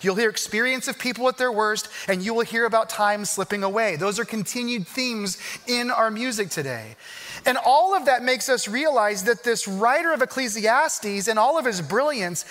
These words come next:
is actually one of the first people to tune into something that is universally a part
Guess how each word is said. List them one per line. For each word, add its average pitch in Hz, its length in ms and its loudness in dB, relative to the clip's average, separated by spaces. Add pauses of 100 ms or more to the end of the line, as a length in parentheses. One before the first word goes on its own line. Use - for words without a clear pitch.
(180)
is 220 180 2
actually 320 440 2
one 254 180 0
of 196 100 0
the 214 80 2
first - 640 0
people 180 640 -4 (180)
to 240 140 0
tune 311 480 -4
into 294 600 -4
something 269 580 -2
that 233 100 -2
is 180 180 -4
universally 285 960 -2
a - 100 0
part 233 500 2